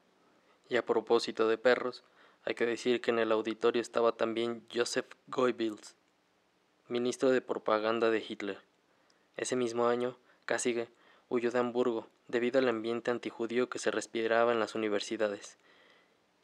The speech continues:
Huxley aparentemente lo defendió. Cassirer entendía que la idea de Umwelt no es una interpretación psicológica, sino un concepto basado en la estricta observación de la estructura anatómica y del comportamiento de las especies animales.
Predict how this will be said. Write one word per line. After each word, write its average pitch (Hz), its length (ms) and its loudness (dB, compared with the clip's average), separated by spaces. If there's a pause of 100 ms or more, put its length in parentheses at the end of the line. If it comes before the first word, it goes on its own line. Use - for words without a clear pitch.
Huxley 135 480 2
aparentemente 117 720 0
lo 107 120 -2
defendió. 101 420 -10 (1080)
Cassirer 127 420 -2 (500)
entendía 120 440 2
que 127 100 -2
la 117 80 4
idea 117 220 4
de 113 180 -6
Umwelt 123 480 0 (560)
no 127 140 4
es 131 180 0
una 131 160 2
interpretación 117 720 0
psicológica, - 640 -4 (360)
sino 123 240 -2
un 127 80 -2
concepto 127 540 0
basado 120 360 0
en 120 120 0
la 110 60 2
estricta - 420 -4
observación 113 600 -2
de 123 60 -2
la 113 120 -2
estructura 120 520 -2
anatómica 117 580 -2
y 120 100 0
del 104 180 -8
comportamiento 113 760 -2
de 113 60 0
las 104 200 -4
especies 117 480 -8
animales. 104 600 -6